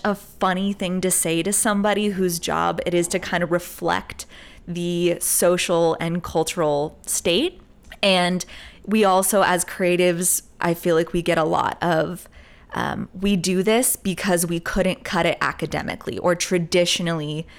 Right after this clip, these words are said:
speaking when it comes to intellect." And to me, creatives are the smartest people I have ever met, and also the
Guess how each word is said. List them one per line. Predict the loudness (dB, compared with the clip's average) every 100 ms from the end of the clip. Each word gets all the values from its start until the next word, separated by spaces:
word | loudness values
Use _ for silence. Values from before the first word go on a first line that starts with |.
| -10
speaking | -4 -2 -2 -2 -2 -2
when | -2
it | -2
comes | -4 -4 -2 -2
to | -4
intellect." | -4 -2 0 0 0 -8 -20 -20 -20 -20 -12 -2
And | 2 4 4 0 -4 -10 -20 -20 _ -20 -8
to | -4 0
me, | 0 0 2 2 0 -2 -6 -12 -20 -20 -20 -20 _ -20 _ -10
creatives | -2 0 2 2 2 2 0
are | 2 4 2 -4 -18 -14
the | -6 -2 0
smartest | 2 0 0 -2 0 0 -2 -4
people | -6 -8 -2 0 0 0
I | -2
have | -2 -4 -2
ever | -2 0 -2
met, | -4 -8 -12 -16 -16 -4
and | -2 2
also | 2 2 2 0
the | 2 0 0